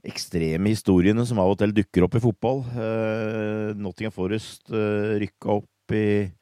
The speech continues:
i sjuogsytti. Eh, og, eh, jeg, <laughs> jeg kikket litt for, for moro skyld på et notar der, og, og de neste fire åra, eh, så ble det med plagene for Liverpool, altså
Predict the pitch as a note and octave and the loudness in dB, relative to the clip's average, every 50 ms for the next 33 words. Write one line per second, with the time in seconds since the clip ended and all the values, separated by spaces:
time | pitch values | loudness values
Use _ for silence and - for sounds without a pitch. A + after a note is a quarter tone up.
0 | _ _ _ _ _ _ _ _ _ _ _ _ _ _ _ _ _ _ _ _ | _ _ _ _ _ _ _ _ _ _ _ _ _ _ _ _ _ _ _ _
1 | _ _ _ _ - - - - G2 G2 G2+ G#2 - G#2+ G2 - _ - B2+ C3 | _ _ _ _ -12 -8 -6 -2 0 0 0 0 0 0 -2 -2 _ -2 0 0
2 | B2+ - - - - - - - - F2 - - - G2+ G2+ G2 G2 G2 G2 G2 | 0 0 -2 -4 -6 -10 -12 -14 -16 -14 -8 -4 -2 0 2 2 2 2 2 2
3 | G2 G2 G2 G2 G2 G2 F#2+ G2 E2 - - - G#2+ G#2 G#2 G2+ G2 G2 G2 G2 | 2 2 2 2 2 0 0 -2 -4 -6 -6 -4 -2 0 2 2 4 4 4 4
4 | G2 G2 G2 F#2+ G2 F#2+ F#2+ F#2+ F#2 F#2 F2+ F2 D#2+ D2+ C#2 - _ _ _ _ | 4 4 4 4 4 2 2 2 0 0 0 -2 -4 -4 -6 -10 _ _ _ _
5 | - - - D#2+ - - - - - - - - G#2+ G#2+ G#2+ G#2+ F#2+ F#2+ G#2 - | -20 -20 -18 -18 -18 -18 -20 -20 -18 -12 -8 -4 -4 -2 -2 -2 -4 -6 -6 -6
6 | - - B2 G#2+ A2 - A#2 G2+ - - G2 G2 G#2 G2 - - G2+ G2+ G2+ G2+ | -4 -2 -2 -2 -2 -2 -4 -4 -2 0 0 2 2 0 0 0 0 2 2 2
7 | G2 G2 G2 G2 G2 F#2+ G2 G#2 G2 F#2+ F2 F2 D#2 F#2+ F#2+ F2 - - F2+ F2 | 2 2 0 0 -2 -2 -4 -2 -2 0 -2 -2 -2 -4 -4 -4 -6 -6 -6 -6
8 | - - F#2 F#2 F#2+ - - F2+ F2 F2+ F2+ F#2+ G2 G2+ G2 G2 F#2+ F#2+ F#2 F#2+ | -6 -8 -8 -8 -8 -6 -4 -4 -4 -2 -2 -4 -4 -4 -4 -6 -6 -8 -8 -8
9 | F#2+ F#2+ F#2+ G2 G2 G#2 G#2+ A2 G2 - - - - _ A#2+ A#2 - - A2+ F#2+ | -8 -10 -12 -12 -14 -12 -12 -12 -14 -14 -18 -20 -20 _ -20 -18 -16 -14 -12 -12
10 | F#2+ G2+ A#2 A2 G2 F#2+ G2+ A2 C3 D3 D3 C3+ _ _ _ _ _ _ _ _ | -10 -8 -8 -8 -8 -8 -8 -8 -8 -8 -10 -12 _ _ _ _ _ _ _ _
11 | _ _ _ _ _ _ _ _ _ _ _ _ _ - - - A2 A2+ A2 A2 | _ _ _ _ _ _ _ _ _ _ _ _ _ -14 -10 -6 -4 -2 -2 -2
12 | G#2+ F#2+ C#3+ C3 G2 - E2+ F2 G#2 A2+ C3+ C#3+ - - B2 G#2 F2+ F2 F2+ G#2+ | 0 0 0 2 2 4 4 4 4 4 4 2 4 4 4 6 6 4 4 2
13 | B2 - C#3 C3 A#2 A#2 A2+ - - E3 D#3 C#3 A#2 - - C3 C3 | 0 0 0 2 2 2 2 2 0 2 2 2 0 -2 -2 0 0